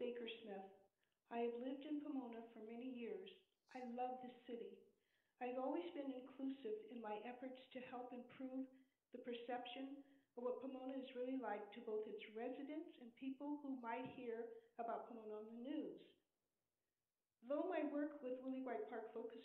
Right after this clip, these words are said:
Group Neighborhood Watch, its annual cultural festival, Juneteenth celebration of freedom,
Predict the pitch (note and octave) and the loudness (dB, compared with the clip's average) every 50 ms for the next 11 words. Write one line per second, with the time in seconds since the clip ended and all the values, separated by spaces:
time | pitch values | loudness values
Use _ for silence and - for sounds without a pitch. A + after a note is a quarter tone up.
0 | - - B3 B3 A#3+ A#3+ B3 A#3+ A#3+ B3 B3+ B3 A#3+ - - - F3 F3 F3 - | -8 -8 -8 -8 -8 -8 -8 -6 -6 -4 -4 -4 -4 -6 -6 -6 -4 -4 -4 -4
1 | - - - - - - - - A#3 A3 - - B3 A#3+ A#3+ A#3+ B3 B3 B3 - | -6 -8 -8 -8 -10 -12 -12 -8 -8 -6 -2 2 2 2 2 2 0 -2 -2 -2
2 | - A#3+ A#3 A3+ A#3 A3+ A3 G#3+ G#3+ - G#3 G3+ G3+ G3 - G3 F3 F3 F3+ F#3+ | -2 -2 -2 -2 -2 -2 -4 -4 -4 -4 -4 -4 -4 -4 -6 -8 -10 -10 -10 -10
3 | G3+ G3+ - - - _ _ _ _ _ - - C4+ C#4 C#4+ C#4+ D4 C#4+ C#4 C4+ | -12 -12 -14 -18 -20 _ _ _ _ _ -4 -2 0 2 2 2 2 0 0 0
4 | B3+ B3+ - - - A#3+ A#3+ A#3 A#3 A#3+ A#3 A3+ A#3 - - A#3 A#3 A#3 - - | -2 -2 -2 -2 0 0 0 0 0 0 0 0 0 -2 -4 -4 -6 -6 -6 -4
5 | - G#3+ G#3+ G3+ G3 F#3+ | -2 0 0 0 -2 -4